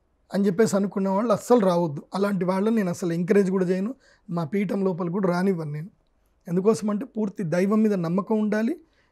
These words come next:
ఇప్పుడు ఈ గ్రహస్థితి ఏదైతే ఉందో ఇది మళ్ళీ పన్నెండు సంవత్సరాలు, కానీ ఈ ముహూర్తం అయితే రాదు. అంటే గురువు, శుక్రుడు, బుధుడు, శుక్-, గురుగ్రహము, బుధగ్రహము, శుక్రగ్రహము, ఈ మూడు గ్రహాలు, తర్వాత సూర్యుడు,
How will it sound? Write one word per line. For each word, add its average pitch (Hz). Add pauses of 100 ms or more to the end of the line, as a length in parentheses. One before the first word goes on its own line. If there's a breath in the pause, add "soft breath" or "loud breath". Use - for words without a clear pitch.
(140)
ఇప్పుడు 277
ఈ 226
గ్రహస్థితి 226
ఏదైతే 208
ఉందో 202 (380)
ఇది 202
మళ్ళీ 226
పన్నెండు 240
సంవత్సరాలు, 190
కానీ 202 (420)
ఈ 220
ముహూర్తం 233
అయితే 190
రాదు. 160
అంటే 175
గురువు, 226
శుక్రుడు, 262
బుధుడు, 226
శుక్-, -
గురుగ్రహము, 247
బుధగ్రహము, 180 (680)
శుక్రగ్రహము, 190 (120)
ఈ 190
మూడు 214
గ్రహాలు, 160 (560)
తర్వాత 240
సూర్యుడు, 254